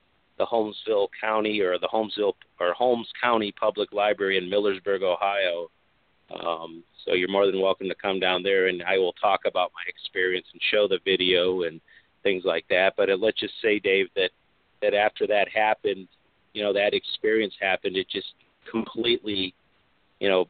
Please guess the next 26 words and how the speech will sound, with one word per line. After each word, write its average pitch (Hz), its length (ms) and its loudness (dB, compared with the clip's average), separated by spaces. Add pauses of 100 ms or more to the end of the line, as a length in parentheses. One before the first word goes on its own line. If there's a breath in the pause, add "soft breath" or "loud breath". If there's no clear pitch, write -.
(200)
kind 131 200 2
of 120 60 0
befuddled 110 580 -2
me 90 240 -2
because 92 400 -6
I, 98 360 -2
I 101 40 0
was 95 180 -6 (360)
so 113 280 0 (140)
caught 110 200 2
off 101 180 2 (140)
guard 104 400 2 (1040)
about 101 320 2
what 101 160 2
it, 92 120 -2 (100)
you 117 100 -2
know, 101 80 2
when 104 200 0
that 101 180 0
all 98 180 2
happened 107 440 -2
and 92 100 -6
went 95 240 -6
down, 107 340 -2
that 90 140 -2
it, 90 140 -6